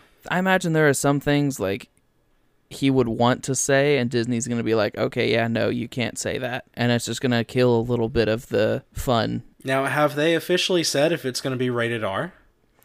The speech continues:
Speaker 1: If it's not, no one's gonna see it.
Speaker 2: You don't think so?
Speaker 1: No, not at all.
Speaker 2: Did people go and see the P G thirteen release of, uh, Deadpool two?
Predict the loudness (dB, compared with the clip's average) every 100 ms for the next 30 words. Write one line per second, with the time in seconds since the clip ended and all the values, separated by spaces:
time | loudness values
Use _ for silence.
0 | -20 -20 -20 _ 0 2 2 2 2 2
1 | 2 0 0 -2 -6 -6 -4 -2 -2 -4
2 | -10 -20 _ _ _ _ _ _ _ -4
3 | -4 -4 -6 -2 -2 -2 -6 -4 -2 -2
4 | -6 -8 -6 -2 -2 -4 -8 _ _ _
5 | _ _ _ 2 2 2 -2 -6 -2 -2
6 | 0 2 0 -2 -2 -2 -2 -2 -2 -2
7 | -4 -6 -6 -6 -8 -6 -6 -6 -8 -4
8 | -2 0 -2 -4 -10 -12 _ -4 0 0
9 | -2 -4 -10 -6 -2 -2 -4 -6 -6 -6
10 | -6 -8 -6 -6